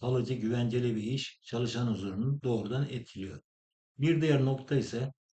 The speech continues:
yöneticiler ve iş arkadaşları. Hepimiz biliyoruz. Bazen ilk ar-, iş arkadaşın ya da amirin seni mutlu eder. Bazı anlayışlı, profesyonel yöneticiler tabii ki.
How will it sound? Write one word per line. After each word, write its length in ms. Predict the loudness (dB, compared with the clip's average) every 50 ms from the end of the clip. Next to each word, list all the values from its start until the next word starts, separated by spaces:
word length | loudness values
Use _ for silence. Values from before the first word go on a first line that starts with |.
| _ _
yöneticiler 600 | 0 2 2 2 2 2 0 2 2 4 4 2
ve 100 | 2 0
iş 140 | 0 0 0
arkadaşları. 640 | 0 -2 -2 -4 -8 -10 -12 -12 -14 -14 -16 -18 -16 _
Hepimiz 460 | -2 0 0 2 0 0 0 -2 -2
biliyoruz. 480 | -2 -2 -2 -4 -4 -4 -6 -6 -8 -10 -16 -20 -20 _ _ _
Bazen 300 | 2 2 2 2 2 0
ilk 220 | 0 -2 -2 0 -2
ar-, 200 | -2 -2 -4 -4
iş 200 | -4 -4 -2 -2
arkadaşın 680 | -2 -2 -4 -6 -8 -8 -10 -8 -6 -4 -4 -4 -4 -6 _ _ _ _ _ _ _ _ _ _
ya 200 | 0 0 2 2
da 200 | 0 -2 -4 -6
amirin 420 | -4 0 0 2 2 2 2 0
seni 400 | 0 -2 -4 -2 -2 -2 -2 -2 -4
mutlu 340 | -4 -4 -4 -4 -4 -4 -6
eder. 400 | -6 -6 -10 -14 -16 -18 -20 _ _ _ _ _ _ _ _
Bazı 260 | -10 -10 -8 -8 -8
anlayışlı, 640 | -6 -4 -4 -4 -6 -8 -10 -12 -12 -10 -10 -10 -10 -12 _ _ _ _ -8
profesyonel 600 | -6 -6 -6 -6 -6 -8 -6 -6 -6 -6 -6 -8
yöneticiler 520 | -10 -10 -10 -12 -12 -14 -14 -14 -14 -14
tabii 300 | -14 -16 -16 -16 -16 -18
ki. 200 | -18 -18 -20 -20